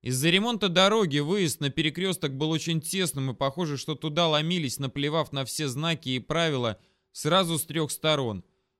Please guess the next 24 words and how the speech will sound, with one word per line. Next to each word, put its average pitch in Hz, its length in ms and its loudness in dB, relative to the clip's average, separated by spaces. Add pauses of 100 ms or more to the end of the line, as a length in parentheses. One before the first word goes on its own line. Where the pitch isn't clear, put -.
(140)
Потом 190 300 2
авария, 190 460 4
два 160 220 2
грузовика 151 500 0
сцепились 147 540 -2
бортами, 151 560 2
сползание 156 560 0
большого 127 480 -2
фургона 139 440 -2
в - 80 -12
канаву, 170 640 0 (440)
потом 196 280 4
кто-то 170 240 2
бросил 156 360 2
свой 143 220 2
транспорт 185 580 -2
и - 20 -2
пошел 127 380 -2
пешком. 165 600 -2 (200)
Все, 127 360 -2 (460)
это 185 300 0
уже 143 240 0
не 139 100 0
растащишь. 117 680 -4